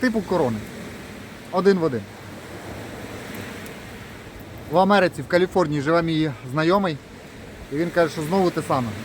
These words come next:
Знову там те саме. Починається. В Канаді живе моя знайома, е, з мого міста, прям вона каже, знову починається все те саме.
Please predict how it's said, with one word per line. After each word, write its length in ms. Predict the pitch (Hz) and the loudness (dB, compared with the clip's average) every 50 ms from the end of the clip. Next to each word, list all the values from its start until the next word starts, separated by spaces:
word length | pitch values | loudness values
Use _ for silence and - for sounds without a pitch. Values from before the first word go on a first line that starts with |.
| - - 127 123 | -10 -8 -4 2
Знову 240 | 165 185 175 165 156 | 4 4 4 4 4
там 260 | - 175 180 190 190 | 6 6 6 6 6
те 120 | 180 170 151 - | 2 -2 -4 -2
саме. 200 | 143 120 113 110 98 - - - - - - - - - - - - - - - - - - - - - - - - | -2 -2 -2 -4 -6 -10 -12 -14 -16 -16 -16 -18 -18 -18 -18 -18 -18 -18 -18 -18 -18 -18 -18 -16 -16 -16 -16 -4 0
Починається. 600 | 165 165 - 190 170 160 143 123 113 104 - - - - - - - - - - - - - - - - | 0 2 2 4 4 4 4 2 0 -2 -6 -10 -12 -10 -10 -10 -10 -10 -12 -12 -14 -14 -16 -16 -10 -4
В 40 | - | 2
Канаді 380 | 180 185 196 202 185 156 151 139 | 2 4 6 6 6 4 2 0
живе 220 | 135 147 147 147 | 0 0 0 0
моя 220 | 147 147 147 147 | 0 0 0 0
знайома, 460 | 135 139 147 156 175 202 208 185 160 151 - - - - - - - - - - - - - - - - - - - - | 0 -2 -2 0 0 0 0 -2 -2 -4 -6 -10 -10 -8 -8 -8 -8 -8 -10 -10 -8 -4 -4 -2 -2 -4 -6 -10 -12 -8
е, 380 | - 123 131 131 131 131 131 131 - | -4 -4 -2 -2 0 -2 -2 -2 0
з 20 | |
мого 200 | 165 165 156 156 | 2 4 4 4
міста, 280 | 151 180 190 - - 147 | 2 0 -2 0 -2 -2
прям 240 | - 143 135 131 123 | 0 0 -2 -2 0
вона 200 | 135 160 170 165 | 0 2 2 2
каже, 340 | - 165 151 139 147 151 151 - - 131 123 | 2 0 0 0 0 -2 -2 -4 -8 -6 0
знову 200 | 170 196 190 180 | 2 2 2 2
починається 500 | - - - 160 160 165 156 143 - 131 | 0 -2 -2 2 2 2 2 2 0 -4
все 180 | - - 147 | -6 -6 -8
те 100 | - 127 | -8 -8
саме. 220 | - - 117 104 | -8 -8 -10 -10